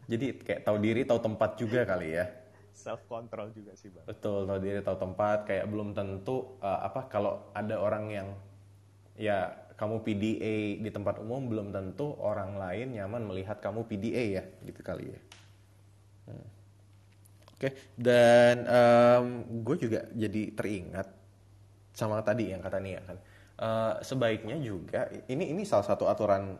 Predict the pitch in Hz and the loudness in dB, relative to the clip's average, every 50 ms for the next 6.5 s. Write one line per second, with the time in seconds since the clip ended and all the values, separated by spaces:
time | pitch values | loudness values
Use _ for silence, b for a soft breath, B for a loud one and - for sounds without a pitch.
0 | - 110 104 98 90 - - 92 92 92 98 95 95 90 98 98 95 101 98 98 | -8 -6 -6 -6 -6 -6 -6 -8 -6 -4 -4 -4 -4 -6 -8 -8 -6 -6 -4 -4
1 | 101 98 107 110 104 101 95 90 85 90 - - 87 87 101 113 165 165 143 - | -6 -6 -6 -6 -6 -6 -8 -8 -10 -12 -12 -12 -12 -10 -8 -6 -6 -6 -8 -6
2 | - 120 113 - - - 101 - - - - 143 - 113 107 101 - - 101 95 | -4 -4 -4 -4 -2 0 0 0 0 -2 -6 -4 -2 -2 -2 -2 -2 -2 -4 -4
3 | - 92 87 90 87 87 - - - 165 185 185 185 - 101 87 85 90 117 - | -4 -6 -6 -6 -8 -8 -8 -6 -6 -4 -4 -4 -2 -2 0 2 4 4 4 2
4 | 233 - B B B B B B B B B - - 190 175 - - - 226 208 | 0 -2 B B B B B B B B B 4 6 6 6 4 0 -2 0 0
5 | 147 98 - - - - 110 98 95 - 92 95 92 107 139 123 113 107 - 101 | 0 0 -2 -6 -6 -4 -2 -2 -2 -2 0 0 2 2 2 2 0 -2 -2 -2
6 | - 110 98 104 104 - 117 - - 101 | -2 -2 -2 -2 -2 -4 -4 -4 -6 -8